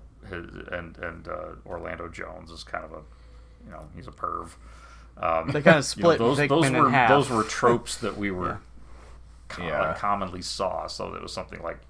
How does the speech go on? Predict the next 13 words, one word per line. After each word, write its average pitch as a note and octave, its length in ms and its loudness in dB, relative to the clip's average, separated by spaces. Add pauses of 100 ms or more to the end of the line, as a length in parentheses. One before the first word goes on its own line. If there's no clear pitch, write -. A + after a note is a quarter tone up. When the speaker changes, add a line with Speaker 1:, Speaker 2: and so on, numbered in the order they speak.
(260)
Speaker 1:
it A#2 80 -6
was G#2 180 -4
familiar F#2 720 -4
from F2 320 -10
other F2 220 -6
types - 320 -8
of D#2+ 100 -12
media. E2+ 440 -12 (520)
Um, - 420 -6 (1120)
but, G#2+ 420 2
you - 160 -10
know, A2 100 -2
you, A#2 260 -6